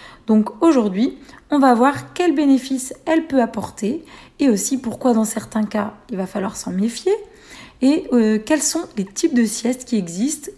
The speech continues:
comment les mettre en pratique à bon escient. Alors une sieste, c'est un épisode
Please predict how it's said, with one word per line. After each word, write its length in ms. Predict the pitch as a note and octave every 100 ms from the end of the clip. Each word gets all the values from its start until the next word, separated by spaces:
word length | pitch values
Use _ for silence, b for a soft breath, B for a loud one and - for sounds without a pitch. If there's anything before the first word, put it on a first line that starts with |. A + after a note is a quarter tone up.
| _
comment 300 | C#4+ B3+ C#4+
les 140 | B3
mettre 260 | A3+ B3+ -
en 60 |
pratique 580 | G3 - A#3 A#3+ D#4 D#4 -
à 100 | G#3
bon 240 | F#3+ B3+
escient. 320 | G#3+ G3 G3 B2 - _ B B B B B B B
Alors 260 | A3+ F#3+ G3
une 120 | B3
sieste, 540 | A#3 A#3+ A#3 D#4 - -
c'est 240 | - -
un 80 | B3+
épisode 560 | C4+ C4 G3+ G#3 B3